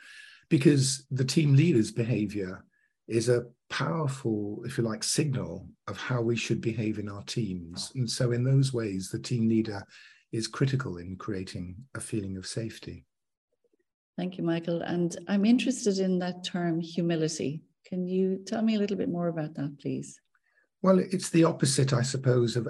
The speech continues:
Speaker 1: arrogance or narcissism that we sometimes see. You know, the, the, um, research on leadership shows us that one of the key traits of effective leaders is humility. People who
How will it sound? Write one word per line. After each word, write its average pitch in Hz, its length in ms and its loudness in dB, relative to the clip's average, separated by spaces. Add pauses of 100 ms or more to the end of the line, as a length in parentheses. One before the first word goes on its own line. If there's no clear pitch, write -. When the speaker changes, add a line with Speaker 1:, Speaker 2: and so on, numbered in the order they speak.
Speaker 1:
arrogance 113 640 0
or 98 140 -2
narcissism 110 1040 0 (500)
that 113 140 4
we - 160 4
sometimes 117 640 2
see. 131 200 8
You 104 360 2
know, 117 220 2
the, 110 320 4 (520)
the, 113 540 2
um, 110 460 0
research 135 540 4
on 107 160 2
leadership 104 600 -2
shows 113 440 0
us 95 200 -6
that 101 120 0
one 120 200 0
of 110 100 -2
the 113 100 0
key 110 500 2
traits - 540 -2
of 92 100 -4
effective 95 480 -6
leaders 92 360 -2
is 113 180 0
humility. 131 560 2
People 113 420 -2
who 101 460 2